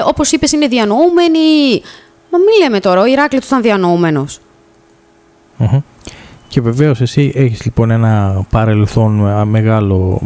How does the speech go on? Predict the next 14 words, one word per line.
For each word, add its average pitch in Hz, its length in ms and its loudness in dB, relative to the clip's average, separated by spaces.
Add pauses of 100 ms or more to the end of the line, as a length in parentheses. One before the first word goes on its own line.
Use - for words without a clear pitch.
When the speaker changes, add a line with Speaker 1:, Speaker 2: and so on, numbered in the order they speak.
Speaker 2:
μελέτης 104 580 -2
φιλοσοφίας. 131 640 0
Έφτασες 127 380 -2
τώρα 110 240 0 (200)
στο - 120 -8
σημείο 120 240 2
να 107 100 0
βγάλεις 110 260 -2
και - 60 -6
το 113 100 0
δικό 107 340 0
σου 104 80 -4
το 113 80 -2
βιβλίο. 175 460 2